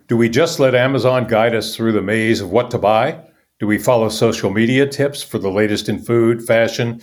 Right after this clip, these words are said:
or even camping gear and razors? And then let Amazon take care of it all?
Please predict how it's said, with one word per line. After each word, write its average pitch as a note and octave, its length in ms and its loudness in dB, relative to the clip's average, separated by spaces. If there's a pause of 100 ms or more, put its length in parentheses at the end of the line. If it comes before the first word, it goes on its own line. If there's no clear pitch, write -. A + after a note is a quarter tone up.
(200)
or A2+ 100 2
even A2+ 280 0
camping A#2+ 500 -2
gear A2+ 220 2
and G2 100 -4
razors? C3 680 0 (800)
And G#2 180 -4
then C3 260 2
let A#2 280 0
Amazon B2 600 0
take A#2 240 -4
care A#2+ 240 2
of C#3 100 0
it D#3 80 2
all? D3+ 400 0